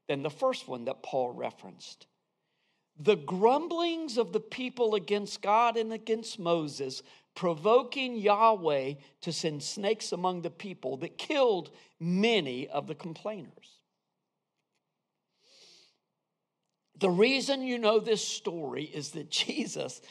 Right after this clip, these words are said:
told Nicodemus the real purpose of this incident. Paul informed the Corinthians that they should consider this as a warning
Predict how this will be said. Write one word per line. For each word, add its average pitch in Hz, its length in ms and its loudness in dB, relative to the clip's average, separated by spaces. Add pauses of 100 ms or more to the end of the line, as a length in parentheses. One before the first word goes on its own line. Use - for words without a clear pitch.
(240)
told 208 280 6
Nicodemus 262 640 2
the 262 100 0
real 285 240 0
purpose 302 480 -2
of 226 140 0
this 254 180 -4
incident. 294 540 0 (640)
Paul 294 420 8
informed 269 480 0
the 247 60 -4
Corinthians 220 840 -4
that 214 200 4
they 247 160 4
should - 280 -6
consider 262 540 -4
this 240 300 -2
as 233 140 -6
a 226 60 0
warning 208 600 -2